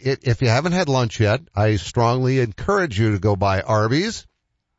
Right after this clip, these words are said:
'cause they've got so much stuff on the menu. The hard part is when you sit there in line and,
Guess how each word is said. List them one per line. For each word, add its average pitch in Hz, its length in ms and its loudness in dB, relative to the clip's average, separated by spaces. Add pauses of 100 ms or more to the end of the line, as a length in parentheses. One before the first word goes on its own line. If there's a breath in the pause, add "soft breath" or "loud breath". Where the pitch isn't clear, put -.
(1040 soft breath)
'cause 113 140 2
they've 117 140 4
got 110 160 2
so 202 240 0
much 170 180 -2
stuff 135 260 0
on 110 60 0
the 101 80 0
menu. 95 480 0
The 107 80 0
hard 220 300 2
part 147 260 2
is 120 180 -2
when 127 140 0
you 113 80 2
sit - 420 -2
there 127 280 2
in 104 80 -2
line 117 640 -2
and, 104 560 0